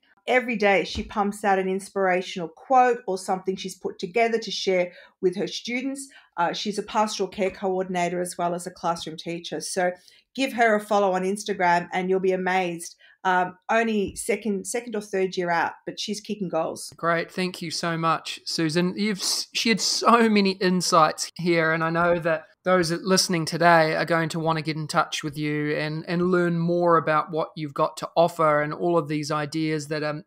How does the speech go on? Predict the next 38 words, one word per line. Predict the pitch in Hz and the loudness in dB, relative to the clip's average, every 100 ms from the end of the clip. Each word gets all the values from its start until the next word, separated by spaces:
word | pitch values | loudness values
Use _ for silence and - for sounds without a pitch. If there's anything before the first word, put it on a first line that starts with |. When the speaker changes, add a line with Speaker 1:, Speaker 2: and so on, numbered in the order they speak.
| _ | _
Speaker 2:
in | 170 | -6
the | 147 - _ - | -6 -10 _ 0
front | 190 185 - | 4 4 0
of | 160 147 | -4 0
their | 160 | 0
mind | 160 151 165 151 147 | 2 2 2 2 -2
right | 151 147 - | 0 0 0
now. | 160 151 - - - - | 0 0 -2 -8 -14 0
What's | 247 - | 0 2
the | 208 | -2
best | 214 208 - | 0 0 2
way | 185 175 | 2 2
for | 170 165 | 2 -2
the | |
listeners | 165 160 165 151 | 0 0 -2 -6
to | - | -6
follow | - 160 156 | 2 4 4
and | 147 143 | 0 -4
connect | 151 151 - | -6 -8 -6
with | 156 | -4
you? | 147 135 - - | -4 -6 -14 -16
Speaker 1:
So, | - 254 240 226 - | -4 2 4 4 6
as | 254 262 | 8 8
you | 262 | 4
mentioned, | 240 240 247 254 | 2 0 4 4
I'm | 240 | 4
on | 220 220 | 2 -2
Twitter | - 214 294 392 - | -2 2 2 2 4
at | 214 208 | 4 4
the | 226 | -4
Cybercop | 220 220 208 208 208 - 202 - | 0 4 4 4 -4 0 0 0
one. | 196 185 233 415 - _ - - - - | 2 4 2 -4 -10 _ -20 -20 -12 4
I | 220 | 4
have | 226 240 | 6 2
a | 233 | 2
Facebook | 247 262 - 269 | 2 2 0 -8
page. | - 269 285 269 | 0 2 2 0
I've | 220 | -2